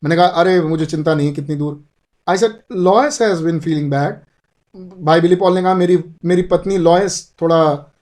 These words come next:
अ, खराब, अ, मतलब, थोड़ी कमजोरी फील कर रही है, महसूस कर रही है, क्योंकि बहुत ठंड थी, रास्ते में ठंडी लग रही थी,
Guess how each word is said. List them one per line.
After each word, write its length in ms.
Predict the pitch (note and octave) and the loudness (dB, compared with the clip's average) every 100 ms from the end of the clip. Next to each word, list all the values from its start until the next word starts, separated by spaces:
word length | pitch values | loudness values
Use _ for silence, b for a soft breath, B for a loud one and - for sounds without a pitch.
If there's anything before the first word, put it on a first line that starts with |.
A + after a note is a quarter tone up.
| _ - | _ -6
अ, 360 | C#3+ C#3+ C#3+ C#3+ - - | -2 0 -2 -6 -12 -16
खराब, 400 | - D#3+ D#3+ E3 | -4 0 0 -2
अ, 60 | D#3 | -4
मतलब, 400 | D#3+ E3 E3 - | 0 0 -2 -4
थोड़ी 340 | E3+ E3 D#3+ D#3 | -2 2 2 0
कमजोरी 460 | D#3 E3 D#3 F3 | -2 -4 0 2
फील 240 | E3+ E3+ D3+ | 2 0 -2
कर 120 | D3+ | -2
रही 180 | C#3+ D#3 | 0 -2
है, 100 | F#3 | -4
महसूस 340 | D3 C#3+ D3 | -6 -8 -10
कर 100 | - | -8
रही 60 | D3+ | -6
है, 40 | |
क्योंकि 160 | D#3+ E3 | -6 -2
बहुत 240 | D#3+ F3+ | 0 0
ठंड 160 | E3+ F#3 | -2 -2
थी, 340 | F3+ E3 E3 - _ - | -2 -4 -6 -20 _ -2
रास्ते 240 | D#3 D#3 | -2 0
में 100 | F3 | -2
ठंडी 220 | D#3 E3 | 0 -2
लग 140 | E3 D#3 | 0 0
रही 120 | D3+ | -2
थी, 200 | D3 C#3+ | -6 -16